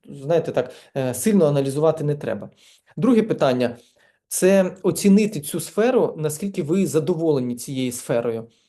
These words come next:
Е, один — незадоволений чи незадоволена, і десять — це максимально є задоволеність, максимально все супер. Е, якщо б ще була б можливість так само цю сферу реалізувати за наступний рік,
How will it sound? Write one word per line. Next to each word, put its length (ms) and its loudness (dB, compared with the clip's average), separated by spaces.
Е, 160 -6
один — 480 2
незадоволений 960 2
чи 160 -6
незадоволена, 1000 -2
і 120 -8
десять — 520 -2
це 440 2
максимально 840 -2
є 340 -2
задоволеність, 840 -2
максимально 640 -4
все 280 -2
супер. 480 -2
Е, 240 -2
якщо 360 0
б 80 -6
ще 200 0
була 260 2
б 60 -6
можливість 460 -4
так 140 -6
само 280 0
цю 180 -12
сферу 500 0
реалізувати 760 0
за 160 -4
наступний 480 -4
рік, 220 -6